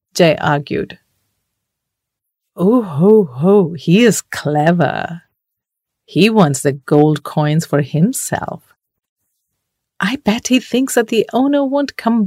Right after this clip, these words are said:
back for it," the younger yaksha murmured to his partner. Jai, leave it there. "Those coins are not ours, and we shouldn't take it." Varada's voice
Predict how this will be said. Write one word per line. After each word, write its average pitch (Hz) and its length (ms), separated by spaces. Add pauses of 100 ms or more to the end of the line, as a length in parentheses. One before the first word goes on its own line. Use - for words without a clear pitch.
(140)
back 240 300
for - 240
it," - 260 (1300)
the 165 100
younger 151 300
yaksha 139 640
murmured 156 480
to 151 120
his 156 180
partner. - 600 (1400)
Jai, 175 380 (880)
leave 214 240
it 170 140
there. 156 320 (720)
"Those 226 180
coins 240 320
are 220 80
not 214 300
ours, 170 500
and 160 160
we 180 140
shouldn't 233 420
take 175 320
it." - 220 (920)
Varada's 165 440
voice 151 480